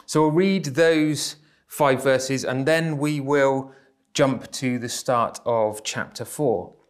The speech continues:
So it makes it quite a long reading. I'm not going to apologise for reading scripture, but you might want to close your eyes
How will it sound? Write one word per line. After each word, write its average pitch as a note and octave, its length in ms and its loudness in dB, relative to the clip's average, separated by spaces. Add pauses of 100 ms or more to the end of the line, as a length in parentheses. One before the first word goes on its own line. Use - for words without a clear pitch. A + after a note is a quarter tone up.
(140)
So - 140 -2
it D#3+ 80 0
makes G3 320 0
it - 120 0
quite D#3+ 460 0
a C#3+ 300 0
long C3+ 360 -2
reading. D#3 540 -4 (300)
I'm D3 340 2
not D#3 160 0
going C#3 200 -2
to C3+ 100 -6
apologise B2+ 760 0
for A#2 460 -6
reading A#2+ 460 -6
scripture, G#2 640 -6 (880)
but - 280 0
you D#3 140 0
might F3 240 2
want D3+ 200 -4
to C#3+ 260 -2
close D3 500 -4
your C#3 160 -2
eyes B2 420 -2